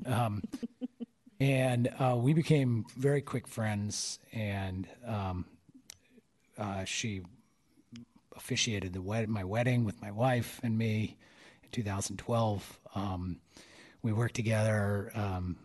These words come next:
a little bit. I helped a little bit, a tiny, tiny bit at Oasis to help set up the bar and get their program right. And I've known her ever since, uh, then.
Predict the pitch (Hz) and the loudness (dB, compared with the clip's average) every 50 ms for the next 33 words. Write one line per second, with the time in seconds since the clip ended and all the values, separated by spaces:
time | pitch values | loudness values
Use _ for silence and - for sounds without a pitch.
0 | - _ - 110 101 98 101 101 117 135 135 139 131 135 123 120 120 110 92 107 | -18 _ -10 -8 -8 -6 -2 0 2 2 4 4 4 4 4 4 2 2 0 -2
1 | 117 - - 120 104 98 110 123 123 127 127 120 123 123 120 123 123 117 113 117 | -4 -4 -6 -6 -4 -2 0 2 2 2 4 4 4 4 4 4 2 0 0 -4
2 | - - - - 123 113 117 120 113 - 117 117 110 113 104 113 110 107 104 101 | -10 -10 -6 -4 0 2 2 2 0 0 -2 -2 -2 -2 -2 -2 -4 -4 -4 -4
3 | 104 104 120 139 135 123 - - 131 113 - - - - 117 101 98 95 - - | -2 0 2 2 2 2 0 0 -2 -2 -2 -4 -4 -6 -8 -10 -10 -10 -12 -12
4 | - 110 - _ - - 113 104 101 - - 107 - 139 143 143 139 131 131 120 | -12 -12 -12 _ -10 -8 -6 -6 -6 -8 -10 -6 0 2 4 4 4 4 4 2
5 | 113 107 110 - - 110 104 98 - - - - - - _ _ _ _ - - | 0 0 -4 -6 -6 -4 -4 -4 -6 -8 -12 -16 -20 -20 _ _ _ _ -20 -20
6 | _ _ - - - - - 131 120 110 117 110 104 107 107 107 107 101 95 95 | _ _ -10 -10 -8 -4 -2 -2 0 0 0 0 0 0 0 0 0 0 -2 -4
7 | - - - 110 104 101 95 92 92 - - - - - - - - - - - | -8 -8 -4 -2 0 0 0 0 -2 -4 -8 -12 -20 -20 -20 -20 -20 -20 -20 -20
8 | - - - - - - - - _ - 120 117 107 120 123 143 160 156 147 139 | -20 -20 -20 -20 -20 -20 -20 -14 _ -2 0 0 2 4 4 4 4 4 4 4
9 | 131 123 117 110 - - 131 123 113 107 101 - - - - - - - - - | 2 2 2 2 2 4 4 4 4 2 2 0 -2 -2 -4 -6 -8 -10 -6 -4
10 | 117 110 104 98 95 95 92 95 110 110 110 107 104 101 98 98 101 - | -2 -2 0 -2 -2 -4 -4 -2 -2 0 0 0 0 0 0 -2 -2 -4